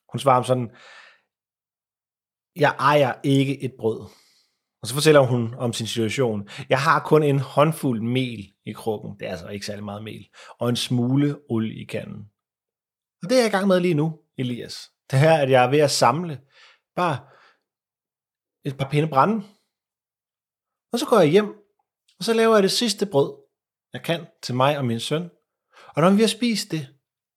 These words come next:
så har vi tænkt os, det er planen i hvert fald, for vi har ikke mere mad, så kan vi lægge os til at dø. Men Elias, han sagde til hende,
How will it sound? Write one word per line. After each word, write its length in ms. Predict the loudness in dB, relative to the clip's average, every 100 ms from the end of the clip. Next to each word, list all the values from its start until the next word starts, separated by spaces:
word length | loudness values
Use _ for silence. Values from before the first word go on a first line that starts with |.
| _ _ _ _ _ _ _ _
så 80 | -2
har 100 | 0
vi 60 | 0
tænkt 280 | -2 -4
os, 200 | -8 -8
det 120 | -4 2
er 40 |
planen 260 | 2 2 2
i 40 |
hvert 180 | -2 -4
fald, 140 | -6
for 100 | -2
vi 80 | 2
har 180 | 4 4
ikke 140 | 2
mere 100 | 0
mad, 220 | -2 -2 -6 -16 -16
så 140 | -6 -4
kan 100 | 0
vi 80 | 4
lægge 260 | 4 4
os 380 | 0 -2 -8 -12 _ _ _ _ _ _ _ _ _ _ _ _ _ _
til 100 | -4
at 100 | -4
dø. 120 | -4 -10 _ _ _ _ _ _ _ _ _ _ _ _ _ _ _ _ _ _ _ _ _ _ _ _ _
Men 160 | -6 -2
Elias, 300 | 2 4 4
han 120 | 2
sagde 160 | 2 2
til 100 | -2
hende, 160 | -4